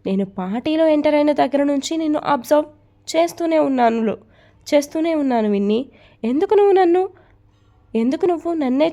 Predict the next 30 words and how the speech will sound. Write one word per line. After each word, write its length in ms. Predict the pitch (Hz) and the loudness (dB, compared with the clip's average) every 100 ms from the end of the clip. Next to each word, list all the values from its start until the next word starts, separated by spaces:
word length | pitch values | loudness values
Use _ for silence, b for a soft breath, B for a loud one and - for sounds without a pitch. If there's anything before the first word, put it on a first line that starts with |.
| 320 | -2
చూస్తూ 240 | 302 302 | -4 -2
ఉన్నావు? 460 | 294 285 277 277 294 - b b | 0 0 0 -2 -4 -8 b b
నచ్చానా? 680 | 214 208 214 330 320 254 277 381 - | -2 -2 0 0 2 2 -2 -6 -4
నిర్మోహమాటంగా 800 | 208 208 240 254 294 285 285 285 | 0 2 2 2 2 2 0 0
చెప్పు, 440 | 277 262 - 240 - - | 0 -2 -4 -8 -6 -4
ఏం 280 | 202 226 | -2 -2
కాదులే," 400 | 262 254 240 254 | -2 0 2 2
అంటాడు. 440 | 247 226 196 196 180 - _ b b b b | 2 0 -2 -2 -4 -12 _ b b b b
విన్నీ 320 | 208 208 269 | -2 0 0
మూతి 320 | 302 277 269 269 | 0 -2 -4 -6
తిప్పుతూ, 440 | 277 233 269 320 320 b b | -8 -6 -4 -6 -8 b b
"అలాంటి 360 | 240 247 247 254 - | -2 0 -2 -4 -6
ఆశలు 440 | 269 330 359 381 | -6 -6 -4 -2
ఏమీ 260 | 320 254 269 | 0 0 0
పెట్టుకోకు," 580 | 262 247 - 277 254 277 | -2 -4 -2 -2 0 0
అంటుంది. 560 | 240 214 214 208 190 - b b - | -2 -2 -2 -2 -4 -8 b b -8
"నీ 160 | 196 190 | -4 -4
నోరు 360 | 185 180 214 | -4 -4 0
అబద్ధమాడినా 760 | 269 269 226 269 262 262 277 302 b b b | 0 0 0 0 2 0 0 -4 b b b
నీ 100 | 285 | -4
కళ్ళు 300 | 285 254 262 | -2 0 0
నిజం 260 | 277 262 269 | 0 0 -2
చెప్తున్నాయి 520 | 262 254 262 247 226 | -2 -4 -2 0 0
విన్నీ. 400 | 226 214 214 220 b b b | 0 -2 -4 -6 b b b
సైలెంట్గా 560 | - 190 190 220 269 277 | -8 -4 -2 -2 0 0
ఉంటావా, 320 | 277 285 339 | 0 2 2
లేకపోతే 400 | 392 349 330 311 | 0 -2 -4 0
నన్ను 260 | 311 294 | 2 2
ఇక్కడి 240 | 285 285 269 | 0 0 0
నుంచి 440 | 269 - 269 214 | -2 -2 -4 -4